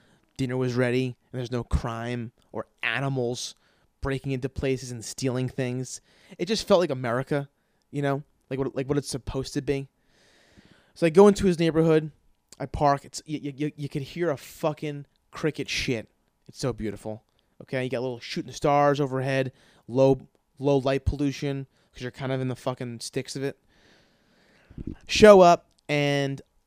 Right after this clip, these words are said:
immediately, in a, in addition to the script, I knew it was gonna be a travesty, because where we were filming on the porch of his house were household lamps. Lamps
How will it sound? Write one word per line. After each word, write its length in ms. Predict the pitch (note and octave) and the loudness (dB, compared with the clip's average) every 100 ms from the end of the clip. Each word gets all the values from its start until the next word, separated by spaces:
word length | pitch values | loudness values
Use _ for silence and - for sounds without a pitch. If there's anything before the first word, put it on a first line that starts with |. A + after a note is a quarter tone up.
| _ _ E3+ | _ _ -6
immediately, 920 | F3 F3 F#3+ G#3 G3 D#3 B2+ A#2+ A#2 _ _ _ _ _ | -4 -2 2 4 2 0 -2 -6 -10 _ _ _ _ _
in 100 | C#3+ | -8
a, 100 | C#3 - _ _ _ _ _ _ _ _ - _ _ - | -8 -10 _ _ _ _ _ _ _ _ -20 _ _ -8
in 80 | D#3+ | -6
addition 480 | D3 G3 G#3 G#3 | 0 2 2 -2
to 100 | F#3+ | -4
the 80 | D#3+ | -4
script, 480 | - - D3+ B2+ _ C#3 | -4 -2 0 -2 _ -8
I 100 | C3 | -6
knew 180 | C3+ | -2
it 40 | C#3 | -2
was 80 | C3+ | -2
gonna 100 | B2 | -6
be 160 | A#2+ | -6
a 60 | A2+ | -8
travesty, 680 | - A#2 A2 - A2 G2+ - | -4 -4 -4 -8 -8 -10 -8
because 460 | B2+ - B2+ B2 - _ _ _ | -10 -4 -2 -2 -4 _ _ _
where 180 | D#3 D#3 | 2 4
we 60 | |
were 180 | D3 C3+ | 4 0
filming 580 | - A3 A#3 D3 A#2+ C#3+ _ _ _ | 0 2 2 2 -4 -8 _ _ _
on 200 | C3+ B2+ | -4 -4
the 80 | A#2+ | -8
porch 380 | - D3 D3+ - | -4 -2 -2 -4
of 60 | B2 | -8
his 120 | - | -8
house 520 | F#3 C#3+ A2 - - _ _ _ _ _ _ | -4 -4 -4 -8 -14 _ _ _ _ _ _
were 180 | E3 F3 | -2 -2
household 800 | - G#3+ A#3 A3+ - G#3 G3 C#3+ | -2 0 2 2 0 4 2 2
lamps. 560 | D3+ A#2+ G2 - - - _ _ _ _ _ _ _ | -4 -4 -6 -8 -10 -12 _ _ _ _ _ _ _
Lamps 640 | C#3+ A#3 B3+ A#3 - - | -2 0 0 -2 -4 -6